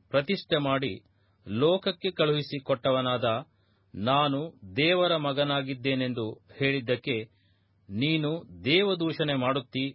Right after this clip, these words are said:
ಅನ್ನುತ್ತೀರೋ? ನಾನು ನನ್ನ ತಂದೆಯ ಕ್ರಿಯೆಗಳನ್ನು ಮಾಡದಿದ್ದರೆ ನನ್ನ ಮಾತನ್ನು ನಂಬಬೇಡಿರಿ.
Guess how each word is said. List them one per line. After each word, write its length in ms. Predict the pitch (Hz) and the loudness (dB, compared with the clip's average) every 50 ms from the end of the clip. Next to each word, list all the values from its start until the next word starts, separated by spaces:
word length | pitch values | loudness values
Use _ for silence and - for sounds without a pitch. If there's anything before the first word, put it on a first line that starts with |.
| - _ - | -12 _ -6
ಅನ್ನುತ್ತೀರೋ? 680 | 113 123 131 131 127 - 127 123 120 113 113 110 107 - _ _ _ _ _ _ _ _ _ _ _ _ _ - | -2 -2 0 -2 0 0 0 0 2 2 0 -2 -4 -8 _ _ _ _ _ _ _ _ _ _ _ _ _ -6
ನಾನು 600 | 95 107 120 127 139 147 143 139 147 160 165 - - | -2 0 2 4 4 2 2 0 -2 -4 -6 -10 -10
ನನ್ನ 440 | 98 104 113 123 131 139 135 127 123 | -6 -4 -2 0 0 2 2 0 0
ತಂದೆಯ 520 | 113 - 135 127 143 156 151 147 143 135 131 | 0 0 0 0 2 0 0 2 2 2 0
ಕ್ರಿಯೆಗಳನ್ನು 720 | 127 - 143 156 170 160 151 135 131 131 127 127 127 123 | -2 -2 -2 0 0 0 2 2 0 0 0 0 -2 -2
ಮಾಡದಿದ್ದರೆ 920 | 120 113 113 123 135 139 127 120 127 120 147 160 165 143 151 165 - _ _ _ _ _ _ _ _ _ _ - | -2 0 0 2 2 2 0 -2 -2 0 0 2 2 2 0 -2 -8 _ _ _ _ _ _ _ _ _ _ -14
ನನ್ನ 400 | 87 87 101 123 143 170 185 185 | -8 -4 -2 0 0 2 4 4
ಮಾತನ್ನು 680 | 170 151 143 143 160 170 - 160 147 143 135 139 175 | 4 4 2 2 0 0 0 0 0 0 0 -2 -2
ನಂಬಬೇಡಿರಿ. 840 | 110 101 117 131 151 175 190 180 156 143 135 123 117 104 98 92 90 | -4 -2 -2 -2 0 2 2 2 2 2 0 0 0 -4 -4 -8 -10